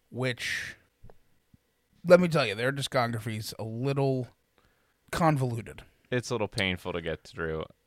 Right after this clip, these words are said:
Speaker 2: It's, there's a mixture of U S and U K releases
Speaker 1: Yeah.
Speaker 2: and all sorts of stuff. Like, it was different e-, everywhere. And it was, it was a nightmare to choose these albums.
Speaker 1: Yes. Uh, so we started with nineteen sixty-four's Glad All Over.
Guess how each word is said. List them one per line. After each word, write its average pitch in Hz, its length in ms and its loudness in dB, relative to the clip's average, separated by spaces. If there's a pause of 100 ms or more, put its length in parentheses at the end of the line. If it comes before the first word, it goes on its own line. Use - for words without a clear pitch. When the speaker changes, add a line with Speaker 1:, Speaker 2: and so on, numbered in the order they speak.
Speaker 2:
It's, - 500 -6
there's 117 240 -2
a 113 60 -4
mixture 107 420 0
of 92 260 -2 (140)
U 95 320 -2
S 90 220 0
and 87 120 -6
U 87 140 -6
K 85 220 -2
releases 82 480 -6
Speaker 1:
Yeah. 82 260 -6 (160)
Speaker 2:
and 76 80 -8
all 82 200 -2
sorts 85 300 -10
of - 60 -16
stuff. 87 260 -2
Like, 90 180 0
it 90 60 -2
was 87 140 -4
different 90 440 -2
e-, - 280 -6
everywhere. 82 520 -6
And 76 80 -6
it - 80 -12
was, - 220 -10
it 151 100 2
was 147 140 2
a 143 60 -2
nightmare 104 380 0
to 78 100 -6
choose 80 300 -10
these 76 160 -8
albums. 78 360 -6
Speaker 1:
Yes. - 400 -4
Uh, 127 220 2
so 147 260 4
we 143 220 0
started 208 680 2
with 107 340 -6 (360)
nineteen 196 720 0
sixty-four's 135 1500 -2 (320)
Glad 127 520 0
All 101 300 -2
Over. 113 320 -8